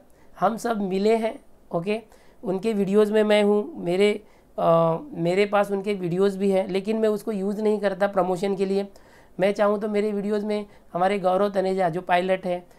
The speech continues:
अ, फ्लाइंग बीस्ट चैनल आप देखते हैं, उनके साथ मेरा अच्छा खासा वीडियो है, तो वो प्रमोट करने के लिए मैं अपने वीडियोज़ में यूज़ कर सकता हूँ। लेकिन नहीं, एक लेवल होता है ना, अभी वो और मैं एक साथ मिले, बातचीत हुई, उन्होंने मेरे ब्लेजर को भी शेयर किया, काफ़ी तारीफ़ें हुई एक दूसरे की।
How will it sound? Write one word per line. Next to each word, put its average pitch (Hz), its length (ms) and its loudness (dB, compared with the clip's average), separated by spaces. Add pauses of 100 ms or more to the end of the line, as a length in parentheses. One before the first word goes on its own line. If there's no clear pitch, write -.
(280)
अ, 160 140 -2
फ्लाइंग 180 360 0
बीस्ट 180 200 -6
चैनल 185 300 -2
आप 180 60 -2
देखते 170 340 -8
हैं, 175 200 -6 (520)
उनके 175 300 -4
साथ 202 160 2
मेरा 196 240 0
अच्छा 180 220 -2
खासा 190 220 -2
वीडियो 175 340 -4
है, 175 220 -4 (140)
तो 190 80 -8
वो 185 120 -2
प्रमोट 196 360 -2
करने 202 220 -2
के 196 80 -8
लिए 208 100 -4
मैं 202 100 -2
अपने 196 220 -4
वीडियोज़ 202 260 -6
में 208 100 -4
यूज़ 202 220 -6
कर 170 100 -6
सकता 151 240 -8
हूँ। 160 100 -8
लेकिन 202 240 -6
नहीं, 214 260 -2 (500)
एक 226 140 -6
लेवल 240 320 4
होता 196 200 0
है 202 100 0
ना, 254 120 -6 (340)
अभी 175 200 -6
वो 202 260 2
और 226 240 2
मैं 220 160 0
एक 208 180 -2
साथ 214 220 2
मिले, 196 280 0
बातचीत 175 500 -2
हुई, 185 240 -6 (300)
उन्होंने 196 280 -2
मेरे 190 180 -4
ब्लेजर 175 400 -2
को 190 120 -4
भी 190 120 -4
शेयर 180 280 -2
किया, 185 220 -4
काफ़ी 185 300 -4
तारीफ़ें 175 420 -2
हुई 180 160 -2
एक 170 80 -6
दूसरे 170 300 -4
की। 170 140 -4